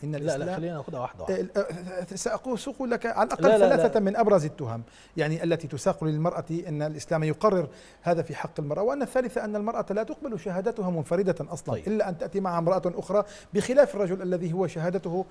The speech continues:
Speaker 2: طيب.
Speaker 1: عدل ب-، بمفرده.
Speaker 2: طيب، خلينا ناخد هذه الشبهات واحدة واحدة.
Speaker 1: لكن باختصار، لأن لدي ال-، الأسئلة.
Speaker 2: ما هو
Speaker 1: تفضل.
Speaker 2: لابد أن نوفيها حقها.
Speaker 1: باختصار.
Speaker 2: طيب.
Speaker 1: <laughs> لو
Speaker 2: مسألة
Speaker 1: فضل.
Speaker 2: الضرب هذه في سياق خاص جدًا. الآية التي شرعت ذلك، يقول الله عز وجل:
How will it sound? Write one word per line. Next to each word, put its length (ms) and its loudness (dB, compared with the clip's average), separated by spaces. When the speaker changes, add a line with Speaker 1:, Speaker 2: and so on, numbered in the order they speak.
Speaker 2:
طيب. 300 -2
Speaker 1:
عدل 360 2
ب-، 240 -4
بمفرده. 440 -4
Speaker 2:
طيب، 220 -12
خلينا 380 -4
ناخد 440 -6
هذه 260 -2
الشبهات 380 -4
واحدة 460 -4
واحدة. 300 -14
Speaker 1:
لكن 320 -2
باختصار، 420 -4
لأن 180 -6
لدي 320 0
ال-، 100 -8
الأسئلة. 340 -12
Speaker 2:
ما 60 -6
هو 60 0
Speaker 1:
تفضل. 100 2
Speaker 2:
لابد 340 -2
أن 60 -4
نوفيها 360 -2
حقها. 380 -8
Speaker 1:
باختصار. 560 -4
Speaker 2:
طيب. 160 -8
Speaker 1:
<laughs> 140 -12
لو 60 -6
Speaker 2:
مسألة 360 0
Speaker 1:
فضل. 120 -2
Speaker 2:
الضرب 340 2
هذه 640 -2
في 180 -4
سياق 420 2
خاص 340 -4
جدًا. 440 -6
الآية 320 4
التي 280 0
شرعت 460 -2
ذلك، 260 -4
يقول 280 -6
الله 320 0
عز 200 -6
وجل: 280 -6